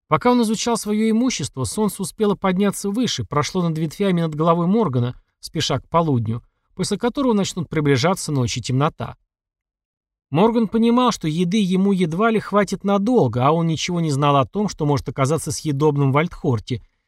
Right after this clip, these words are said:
за исключением нескольких ягод. Он с самого детства не ловил кроликов, когда вместе с другими детьми высокопоставленных сановников Хейхолта изображал странствующего героя. Оставалось надеяться, что он все еще помнит, как делать силки.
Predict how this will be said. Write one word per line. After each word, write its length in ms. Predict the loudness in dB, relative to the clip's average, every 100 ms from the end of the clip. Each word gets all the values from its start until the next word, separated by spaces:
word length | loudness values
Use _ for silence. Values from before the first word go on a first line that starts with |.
| -4
за 140 | -2
исключением 580 | 0 -2 -2 0 2 2
нескольких 480 | 2 -2 -8 -10 -4
ягод. 420 | 2 2 0 -12 _ _ _ _ _ _ _ -4
Он 200 | 0 0
с 40 |
самого 380 | 0 -2 0 0
детства 340 | 0 -2 -2 -2
не 100 | 2
ловил 280 | 2 2 -2
кроликов, 480 | 2 2 2 -2
когда 260 | -4 0 2
вместе 300 | 2 0 -2
с 60 | -2
другими 360 | 0 0 0
детьми 440 | 0 -2 -2 -2 -4 _ _
высокопоставленных 880 | -4 -4 -4 -4 -4 -2 0 0 0
сановников 640 | -2 -2 2 2 0 -4 -2
Хейхолта 480 | -2 0 -2 0 0
изображал 500 | 2 2 2 0 -4
странствующего 720 | -2 -2 -2 -2 -4 -2 -2
героя. 440 | -2 -2 -2 -4 _ _ _ _ _ _ _ -10
Оставалось 520 | -6 0 2 2 0
надеяться, 460 | -2 0 0 0 -6
что 160 | -4
он 60 | -4
все 180 | -4 -4
еще 240 | -4 -4
помнит, 380 | -6 -2 0 0
как 200 | -2 0
делать 280 | 2 2 0
силки. 540 | -4 -6 -4 -6 -8